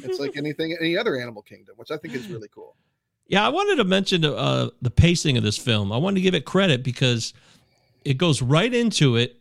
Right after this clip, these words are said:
Speaker 2: but it also sets the tone where people think they have a handle on the situation early on.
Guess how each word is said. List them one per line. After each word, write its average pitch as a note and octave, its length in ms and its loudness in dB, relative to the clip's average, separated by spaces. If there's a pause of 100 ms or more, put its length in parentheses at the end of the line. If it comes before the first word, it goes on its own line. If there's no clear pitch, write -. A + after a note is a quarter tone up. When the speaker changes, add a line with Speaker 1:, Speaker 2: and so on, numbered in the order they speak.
(160)
Speaker 2:
but D3+ 100 0
it D#3 80 2
also A#3+ 380 0
sets - 380 0
the F#3 100 0
tone F3 380 0
where C#3 100 2
people F3+ 260 -2
think E3 400 -2
they C#3+ 220 2
have D#3 180 2
a B2+ 80 2
handle D#3 500 2
on C#3+ 100 2
the C3 60 0
situation C3 680 2
early G#2 280 2
on. G2 240 -2